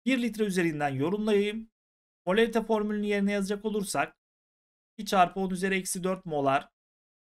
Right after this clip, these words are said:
çözünen kalsiyum karbonat molü bölü hacim değerine de bir litre alırsam, o halde ben bir litrelik kalsiyum karbonat çözeltisinde iki çarpı on üzeri eksi dört mol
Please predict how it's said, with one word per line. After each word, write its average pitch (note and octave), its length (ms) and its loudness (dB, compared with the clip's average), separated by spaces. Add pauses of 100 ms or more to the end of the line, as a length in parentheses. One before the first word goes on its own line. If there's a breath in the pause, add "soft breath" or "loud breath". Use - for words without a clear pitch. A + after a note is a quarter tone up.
(300)
çözünen F#3+ 380 2
kalsiyum F#3+ 440 2
karbonat F#3 840 0
molü D3+ 580 0 (680)
bölü G3+ 220 6
hacim G3+ 440 -2
değerine F3 320 2
de G3+ 140 0
bir G3+ 140 0
litre F#3+ 200 -2
alırsam, C#3+ 560 -2 (460)
o G3+ 80 2
halde G#3+ 280 4
ben G#3 280 2 (100)
bir A3 380 0
litrelik G3+ 460 2
kalsiyum G3 440 0
karbonat G3+ 520 0
çözeltisinde D3+ 960 -2 (1120)
iki A3 220 -6
çarpı D#3+ 380 4
on A3 280 0
üzeri E3 400 0
eksi F#3+ 460 -2
dört A3+ 260 2
mol F3+ 280 2